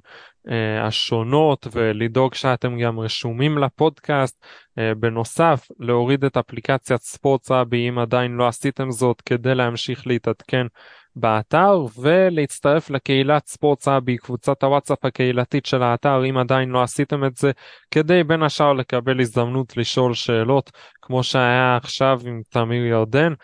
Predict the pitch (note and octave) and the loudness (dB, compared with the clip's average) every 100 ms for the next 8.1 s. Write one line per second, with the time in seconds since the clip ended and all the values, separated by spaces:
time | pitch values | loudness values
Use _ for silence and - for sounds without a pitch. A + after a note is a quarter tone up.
0 | - _ B2 A2+ - C#3+ E3 F3 D3 - | -20 _ -6 -6 -2 0 2 0 -2 0
1 | F3 - C3 - B2 A#2+ C#3 D3+ C#3 C3 | 0 2 -2 -2 -2 0 2 4 4 2
2 | B2+ C#3+ C3 C#3 C#3+ C#3 C3 A2+ - B2 | 2 0 0 -4 -4 0 2 0 -2 -4
3 | A#2 C3 C#3 C#3 D3 C#3 C3 A#2 B2+ C3 | 0 2 2 2 2 0 -2 -2 0 0
4 | C3 C3+ A#2+ A#2 - C3+ - C3 - A#2+ | 0 -2 0 -2 -2 -4 -2 -4 -2 -6
5 | - B2+ A#2+ B2 A#2+ A#2+ C3 D#3 E3 - | -2 -2 0 0 2 2 2 0 0 -4
6 | - - - A#2 B2+ B2 B2 B2+ C3 D3 | -20 -20 -12 -2 0 0 -2 2 2 4
7 | E3 D#3 E3 E3 E3+ D#3+ D#3+ D3 - - | 2 0 -2 0 0 2 2 2 -2 -14